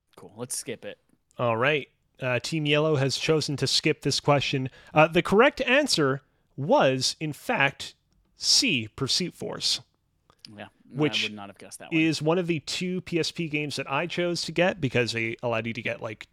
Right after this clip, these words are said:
Speaker 2: two different games, and I thought it was very okay.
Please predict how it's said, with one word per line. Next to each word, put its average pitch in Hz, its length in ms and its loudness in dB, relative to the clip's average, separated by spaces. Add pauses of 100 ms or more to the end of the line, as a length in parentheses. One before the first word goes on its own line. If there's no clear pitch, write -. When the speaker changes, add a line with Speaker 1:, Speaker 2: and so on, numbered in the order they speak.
Speaker 2:
two 123 240 0
different 117 380 -6
games, 127 440 -2 (400)
and 175 840 2
I 156 120 0
thought 139 240 2
it 131 80 2
was 123 180 -4
very 113 380 0
okay. - 600 -14